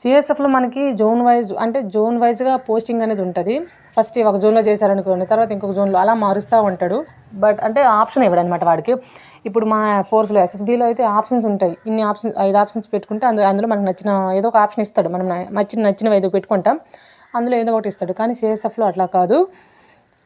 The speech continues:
మ్, జోనల్ వైజ్గా ఉంటుందన్నమాట వాళ్ళకి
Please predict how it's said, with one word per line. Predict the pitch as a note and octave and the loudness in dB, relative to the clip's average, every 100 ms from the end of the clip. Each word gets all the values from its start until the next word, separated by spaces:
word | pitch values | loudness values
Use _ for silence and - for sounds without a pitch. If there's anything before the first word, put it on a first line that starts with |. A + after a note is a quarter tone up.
| - | -16
మ్, | A#3 G#3+ - - A3 G#3+ | -12 -12 -12 -6 -4 2
జోనల్ | A3 A#3+ A#3+ | 2 4 2
వైజ్గా | A#3 A3+ C4+ A#3+ - _ | 2 2 0 0 -6 _
ఉంటుందన్నమాట | A3 G#3 F3+ E3+ E3+ F3 | -2 0 0 0 4 4
వాళ్ళకి | E3 | 2